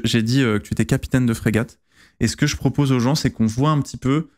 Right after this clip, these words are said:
où est-ce que ça se situe dans la hiérarchie, euh, dans la hiérarchie euh, dans la hiérarchie militaire. Alors, je l'avais mis ici, le visuel, pour qu'on puisse un peu tous se rendre compte un peu de,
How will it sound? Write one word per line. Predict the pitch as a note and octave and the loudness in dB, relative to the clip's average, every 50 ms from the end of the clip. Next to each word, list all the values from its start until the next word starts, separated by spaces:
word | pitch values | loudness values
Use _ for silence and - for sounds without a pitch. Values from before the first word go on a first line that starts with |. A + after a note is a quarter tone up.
| _ _ _ - C#3 | _ _ _ 0 2
où | D3+ | 2
est-ce | D#3 D3+ - | 2 2 2
que | D3 C3 | 0 0
ça | - C3+ | 0 0
se | A#2+ - | 0 0
situe | - A#2+ - - | -2 -2 -2 0
dans | C#3 B2 | 2 2
la | A2+ G#2+ | 2 2
hiérarchie, | G#2 A2 C#3 C3+ C#3 C3+ - - - D3 C#3 C3+ - - - | 2 2 2 2 2 0 0 -2 0 0 0 0 -2 -2 0
euh, | A2 G#2+ G2 G2+ G2+ G2+ G2+ | 0 2 2 2 2 2 2
dans | G#2+ A2 | 2 2
la | A2+ A2+ | 2 2
hiérarchie | A2+ A#2+ A2+ A2 A2 - - C#3 D#3 E3+ - _ _ _ _ _ - | 2 2 2 0 0 -2 0 -2 -2 -2 -4 _ _ _ _ _ -2
euh, | A2 G#2+ G#2 G2+ G2+ G2+ G2 G2 G2 G2 G2 G2 F#2+ F#2+ G2 F#2+ F#2 | 0 2 2 2 2 2 2 2 2 2 2 0 0 0 0 0 0
dans | G2 G2+ | 0 0
la | G#2 A2+ | 2 2
hiérarchie | A#2+ B2 B2 - - B2+ | 0 0 -2 -2 0 0
militaire. | A#2+ A2+ A2 A2+ - C#3+ D#3 - - | 0 0 0 0 0 0 2 2 2
Alors, | A#2 A2+ G#2 - A2+ | 0 0 0 0 0
je | A#2 A#2+ | 0 0
l'avais | B2+ B2+ A#2+ B2+ B2+ | 0 2 2 0 0
mis | B2+ B2 B2 A#2 A#2 - | 2 2 0 0 0 -2
ici, | C#3 C#3+ C#3+ - - D#3+ D#3+ | -2 -2 -2 -2 -2 0 2
le | D3 B2+ | 2 2
visuel, | A2+ A#2+ A#2+ A#2 B2 C#3+ D#3+ D3+ | 2 2 2 2 2 2 2 0
pour | C3 A2+ | -2 -2
qu'on | - A#2+ A#2 | 0 0 -2
puisse | - - E3+ D#3+ - - | 0 0 0 0 2 0
un | B2+ B2 | 0 0
peu | - D3+ D3+ D3+ D3 - _ _ _ _ _ _ - | 2 2 0 0 0 -4 _ _ _ _ _ _ -2
tous | - E3 E3 - - - - - | 0 0 0 0 -2 -6 -6 -6
se | - - - C3 | -6 -2 0 0
rendre | A#2 A#2+ A#2+ A#2 B2 A#2 | 2 2 2 2 0 0
compte | A2+ C#3 D3+ D#3 - C3 | 0 0 0 0 2 2
un | A#2 G#2+ | 0 2
peu | - C3+ C#3 | 2 0 2
de, | C3 A#2+ A2 G#2+ G#2+ G#2 G#2 G#2 G2+ G2+ G2 G2 G2 G2 G2 F#2+ F#2+ F#2 | 2 2 2 2 2 0 0 0 0 0 0 0 0 0 0 -2 -2 -4